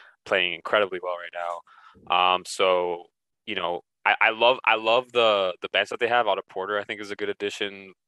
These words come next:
Looney's giving them decent contributions. Bjelica, somebody who's all of a sudden pretty, pretty good glue guy for them.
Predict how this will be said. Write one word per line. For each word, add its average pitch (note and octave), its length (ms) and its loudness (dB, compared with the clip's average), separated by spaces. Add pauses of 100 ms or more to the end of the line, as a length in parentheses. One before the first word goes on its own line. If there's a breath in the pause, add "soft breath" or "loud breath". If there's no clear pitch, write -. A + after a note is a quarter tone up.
(140)
Looney's G#2 520 -8
giving G#2+ 240 -4
them G#2 180 -8
decent G2+ 320 -12
contributions. G2 680 -8
Bjelica, A2+ 680 2
somebody A#2+ 480 2
who's A2 200 -8
all G#2+ 160 2
of G#2 40 -8
a - 40 -20
sudden G#2+ 400 -4 (120)
pretty, G#2 420 -4
pretty G#2 180 -8
good G#2 240 -2
glue G2+ 180 -10
guy G2+ 200 2
for G2+ 120 -6
them. G2 280 -2